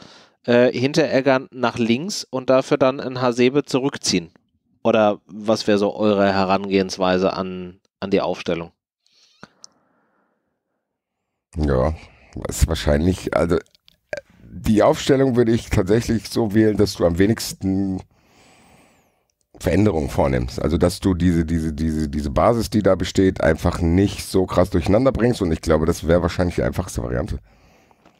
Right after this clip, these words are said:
Speaker 2: Wobei, ja, ich, boah, es ist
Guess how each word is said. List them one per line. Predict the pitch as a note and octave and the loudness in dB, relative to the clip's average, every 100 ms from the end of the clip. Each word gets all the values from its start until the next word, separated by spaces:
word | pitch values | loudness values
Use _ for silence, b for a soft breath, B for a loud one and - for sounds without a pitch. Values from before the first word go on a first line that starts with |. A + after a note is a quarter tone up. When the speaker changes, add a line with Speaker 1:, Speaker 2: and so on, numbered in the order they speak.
| b b _ _ _ _ _ _ _ - - | b b _ _ _ _ _ _ _ -20 -14
Speaker 2:
Wobei, | B1 D#2 F#2+ E2+ | -2 2 4 2
ja, | D#2 G2 | 2 0
ich, | - - | 0 2
boah, | D2 A#1 - - - | 0 0 -6 -6 -10
es | - - | -12 -10
ist | - - - | -6 -4 -4